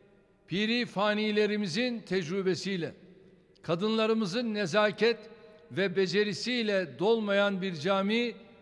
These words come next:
mahzun ve öksüz kalmış demektir.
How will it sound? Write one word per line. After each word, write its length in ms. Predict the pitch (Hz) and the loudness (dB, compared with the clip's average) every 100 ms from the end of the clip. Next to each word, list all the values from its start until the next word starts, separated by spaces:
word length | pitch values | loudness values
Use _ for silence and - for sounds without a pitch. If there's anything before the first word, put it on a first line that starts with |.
| - - | -20 -10
mahzun 840 | 127 185 160 - 196 254 269 240 180 - - - | 0 2 2 0 2 2 2 -4 -8 -18 -20 -8
ve 380 | 117 202 208 196 - - - - | 0 2 2 -2 -12 -20 -20 -10
öksüz 420 | 151 160 - 220 - | -6 -6 -4 -8 -6
kalmış 440 | 165 151 139 - | -6 -4 -6 -10
demektir. 520 | 139 123 104 - - | -10 -12 -14 -20 -20